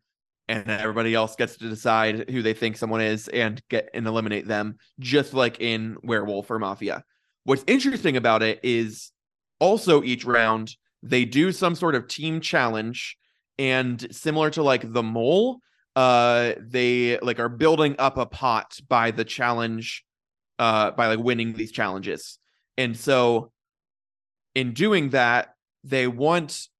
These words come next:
they want to eliminate people that are bad at the challenges, as well as people that they think are traitors. And the game, once the game ends, so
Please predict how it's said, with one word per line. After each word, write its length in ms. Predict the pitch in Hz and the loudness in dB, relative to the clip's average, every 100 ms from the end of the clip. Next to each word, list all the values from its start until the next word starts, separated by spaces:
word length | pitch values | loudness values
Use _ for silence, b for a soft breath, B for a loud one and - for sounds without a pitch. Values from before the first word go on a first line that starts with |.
| _ _ _ _ 123 | _ _ _ _ -6
they 100 | 127 | 0
want 140 | 156 | 2
to 80 | 180 | 2
eliminate 320 | 160 160 156 | 2 2 0
people 220 | 143 135 | -2 -2
that 100 | 123 | 2
are 80 | 120 | 0
bad 220 | 117 143 | 2 2
at 80 | 135 | 2
the 60 | 98 | -2
challenges, 640 | - 196 135 123 117 113 | -2 0 0 -2 -4 -4
as 200 | - 120 | -4 -4
well 240 | 117 165 147 | 2 4 4
as 80 | 135 | 0
people 280 | 135 117 | -4 0
that 80 | 117 | 0
they 100 | 110 | 0
think 180 | 110 110 | -4 -6
are 60 | 110 | -4
traitors. 560 | - 110 98 113 - _ _ - | -2 -2 -4 -8 -18 _ _ 0
And 580 | 226 214 131 123 135 147 - _ - _ _ _ - | 4 4 4 0 -4 -8 -14 _ -18 _ _ _ -2
the 80 | 139 | 0
game, 320 | 165 220 202 - _ _ _ | 4 2 0 -4 _ _ _
once 380 | 135 123 170 170 | -6 2 2 2
the 200 | 139 160 | 2 2
game 380 | 143 165 180 156 | 2 -2 -2 -2
ends, 480 | 120 113 120 143 - | -2 -2 -4 -8 -12
so 240 | - 135 | -6 -2